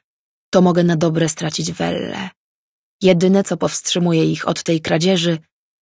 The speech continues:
to po prostu brak świadomości, że mogą tego chcieć. Goel wiedział, że Wella potrafi czytać w myślach, ale stowarzyszenie nie wiedziało.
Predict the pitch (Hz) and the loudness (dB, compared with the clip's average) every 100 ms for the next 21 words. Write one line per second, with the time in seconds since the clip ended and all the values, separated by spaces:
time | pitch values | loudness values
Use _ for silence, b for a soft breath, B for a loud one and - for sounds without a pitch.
0 | _ 190 180 170 175 - 160 175 208 - | _ 0 2 0 -2 -2 0 0 -2 -2
1 | 202 175 170 196 - 196 170 160 170 180 | -2 0 0 0 -2 -2 0 0 -2 -4
2 | 175 175 170 - - - - - _ _ | -6 -6 -8 -8 -8 -8 -10 -12 _ _
3 | _ _ _ _ _ _ _ _ _ _ | _ _ _ _ _ _ _ _ _ _
4 | _ - 185 185 185 175 185 196 175 170 | _ -2 4 4 4 2 2 0 0 -2
5 | 160 190 196 185 - - 170 165 160 170 | 0 -2 0 -2 -4 -6 -6 -2 -2 -2
6 | 160 160 165 160 - 185 - - _ _ | -4 -2 -2 -2 -4 -6 -8 -14 _ _
7 | _ _ - 170 170 - 165 165 160 - | _ _ -4 0 0 0 -2 0 0 -2
8 | 165 160 160 156 156 160 170 180 190 | -2 -2 -2 -2 -4 -4 -6 -8 -12